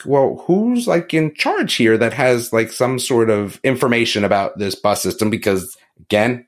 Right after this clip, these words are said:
we're up on an hour and no bus to be seen. We saw this magic bus that disappeared. So the manager comes over, talking to her for a few minutes, and she's like, "Hold on, let me find out."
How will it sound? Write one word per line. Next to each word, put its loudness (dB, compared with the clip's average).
we're -2
up 2
on 2
an 2
hour 2
and 0
no 0
bus 0
to -18
be -6
seen. 0
We -2
saw 4
this 0
magic 0
bus 0
that -8
disappeared. -8
So -10
the -10
manager 2
comes -2
over, -2
talking -2
to -2
her 2
for 0
a 0
few -2
minutes, -2
and -6
she's -6
like, 2
"Hold 2
on, 0
let -2
me -8
find -18
out." -20